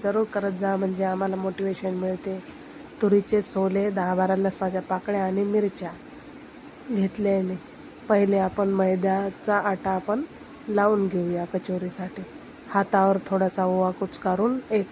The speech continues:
कप मैद्यामध्ये टाकायचा, थोडंसं मीठ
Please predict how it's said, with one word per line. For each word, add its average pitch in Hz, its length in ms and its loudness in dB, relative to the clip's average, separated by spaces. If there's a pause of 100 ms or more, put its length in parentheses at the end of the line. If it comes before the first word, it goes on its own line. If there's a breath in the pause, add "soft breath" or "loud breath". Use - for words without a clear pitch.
(180)
कप 208 160 2 (560)
मैद्यामध्ये 185 640 2
टाकायचा, 185 440 -2 (100)
थोडंसं 180 440 0 (260)
मीठ 208 400 4